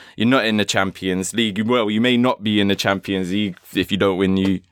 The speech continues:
Europa League, and season ticket sales have been down.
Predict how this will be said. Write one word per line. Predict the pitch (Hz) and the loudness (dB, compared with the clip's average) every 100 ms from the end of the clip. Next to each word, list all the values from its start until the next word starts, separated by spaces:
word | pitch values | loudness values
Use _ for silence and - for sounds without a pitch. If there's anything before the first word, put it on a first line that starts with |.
| _ | _
Europa | - 107 117 120 - | -4 0 0 0 0
League, | 113 123 117 - - | 2 2 0 -4 -2
and | 104 101 101 92 - - - | 0 0 -4 -8 -16 -20 -4
season | - 135 117 117 | 0 2 2 2
ticket | 117 123 117 - | 2 0 0 -2
sales | - 113 110 110 | 2 4 4 2
have | 110 92 | -2 -4
been | 107 104 | -2 -2
down. | 110 131 123 123 | 0 2 2 0